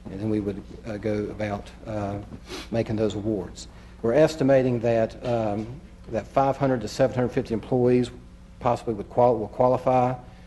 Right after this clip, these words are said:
for the incentive. Uh, that would amount to about five, fifty thousand to seventy-five thousand dollar investment. Uh, our thought would be that the Ramco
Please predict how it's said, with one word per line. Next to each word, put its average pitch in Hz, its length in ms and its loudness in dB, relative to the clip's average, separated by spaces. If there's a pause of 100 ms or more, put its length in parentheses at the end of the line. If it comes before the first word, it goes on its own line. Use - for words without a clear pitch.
(300)
for 127 120 2
the 120 100 4
incentive. 131 500 2 (720)
Uh, 110 120 0
that 117 140 6
would 110 120 2
amount 113 260 0
to - 60 -12
about 107 180 0
five, 117 320 0
fifty 131 200 0
thousand 113 380 2
to 101 60 -4
seventy-five 117 580 2
thousand 107 540 0
dollar 113 280 2
investment. 120 580 -2 (680)
Uh, 101 60 -6
our 104 300 0
thought 120 220 4
would 107 120 -4
be 113 100 -2
that 104 140 -2
the 107 80 -4
Ramco 117 720 0